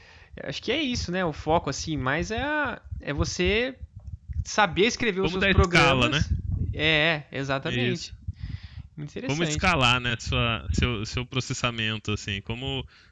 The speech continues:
Speaker 2: como o, o Gerardo mexe um pouco lá com os algoritmos do Google lá, né? É, eu vejo ele às vezes postando algumas coisas, é muito legal, porque ele faz os processamentos lá no Google lá, eu acho que vale até um tema pra isso, viu? Brincar
Speaker 1: Com
Speaker 2: com ele.
Speaker 1: certeza, com certeza,
Speaker 2: É,
Speaker 1: Gerardo.
Speaker 2: o,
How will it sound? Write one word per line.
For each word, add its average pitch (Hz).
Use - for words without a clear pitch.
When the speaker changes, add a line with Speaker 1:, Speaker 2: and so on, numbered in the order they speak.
Speaker 2:
como 131
o, 123
o 123
Gerardo 139
mexe 147
um 143
pouco 131
lá 120
com 120
os 110
algoritmos 117
do 110
Google 113
lá, 110
né? 120
É, 107
eu 113
vejo 131
ele 127
às 120
vezes 127
postando 127
algumas 117
coisas, 127
é -
muito 131
legal, 131
porque 120
ele 120
faz 147
os 175
processamentos 131
lá 131
no 135
Google 131
lá, 151
eu 117
acho 110
que 120
vale 127
até 143
um 190
tema 143
pra 135
isso, 120
viu? 117
Brincar 117
Speaker 1:
Com -
Speaker 2:
com 120
ele. 113
Speaker 1:
certeza, 180
com 175
certeza, 220
Speaker 2:
É, 165
Speaker 1:
Gerardo. 135
Speaker 2:
o, 135